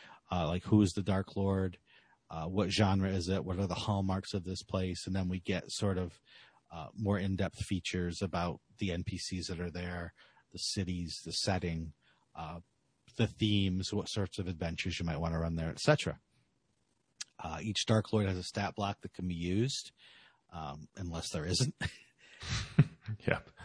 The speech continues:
Speaker 1: And, you know, it's, it, it's interesting, again, to go back to this concept that we mentioned last week, where the Dark Lord is the ruler of the domain, but the,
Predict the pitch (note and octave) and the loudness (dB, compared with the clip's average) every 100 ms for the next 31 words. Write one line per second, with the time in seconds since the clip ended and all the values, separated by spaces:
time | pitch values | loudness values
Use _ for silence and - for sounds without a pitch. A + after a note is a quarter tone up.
0 | - C3+ B2 A#2 A2+ A#2+ - C3 B2 A#2 | -6 4 8 8 6 0 -10 -2 0 0
1 | - _ _ _ _ _ - C#3 C3+ - | -4 _ _ _ _ _ -2 2 2 0
2 | - _ _ C#3 C#3 - C#3 - F#3+ - | -6 _ _ -2 -2 -2 -4 0 0 0
3 | F3+ D#3 C3+ A2 B2 A#2 G2 G#2 - G2+ | -2 2 2 6 8 10 8 4 2 2
4 | F#2+ G#2 - - F2+ F#2 - - - - | 4 2 2 -2 0 0 -2 -6 -10 -20
5 | - - - - G#2+ - A2 A2 F#2+ G2 | -20 -20 -6 2 2 2 -2 -2 -2 0
6 | F2+ - F2+ F2 F2+ - F#2+ F2 - F#2 | -2 -4 -6 -6 -6 -8 -12 -12 -8 -6
7 | F2+ - - - A#2 G2+ D#3+ G3 D#3 D3 | -6 -8 -18 -14 -6 4 4 4 4 4
8 | A#2 A#2 F#2+ G2+ F#2 F#2+ G2+ G2 G2 - | 6 2 2 -2 0 2 2 2 0 -2
9 | F2+ D#2+ F#2+ F2 E2 D#2+ D#2 D2+ - _ | -6 -6 -8 -6 -6 -8 -8 -12 -14 _
10 | _ - _ - C#3+ - G#2+ - G#2 | _ -20 _ -20 4 6 6 2 -6